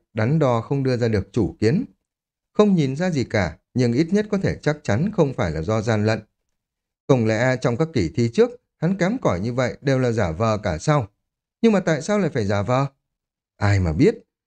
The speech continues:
nhưng mà sắp tới còn có hai môn thi thảo dược đan tễ và lý luận huyền văn. Chúng ta cứ tiếp tục quan sát,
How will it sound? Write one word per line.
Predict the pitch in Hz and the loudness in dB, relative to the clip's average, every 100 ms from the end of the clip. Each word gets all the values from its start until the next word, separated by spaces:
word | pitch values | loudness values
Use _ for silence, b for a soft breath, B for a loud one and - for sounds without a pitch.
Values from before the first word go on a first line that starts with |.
| _ | _
nhưng | 196 196 | 0 2
mà | 117 | 0
sắp | - 185 - | -2 -4 0
tới | 127 208 | 0 2
còn | 160 90 | 0 -2
có | - | -4
hai | 117 117 | -2 0
môn | 113 113 | 0 0
thi | 113 127 117 | 0 0 0
thảo | 123 82 | 0 -2
dược | 78 101 - | 0 -2 0
đan | 117 113 | 0 0
tễ | 127 135 247 - _ _ | 2 2 0 -4 _ _
và | 139 135 | 0 2
lý | 143 214 | 2 2
luận | 220 143 - | 0 -2 -2
huyền | 104 82 | -4 -2
văn. | 120 123 101 _ _ _ | -2 -2 -6 _ _ _
Chúng | - 170 | 0 2
ta | 123 | 2
cứ | 160 | 0
tiếp | 220 220 | -2 -2
tục | 117 - | -4 -4
quan | 110 104 | -2 -2
sát, | 101 190 | 0 -2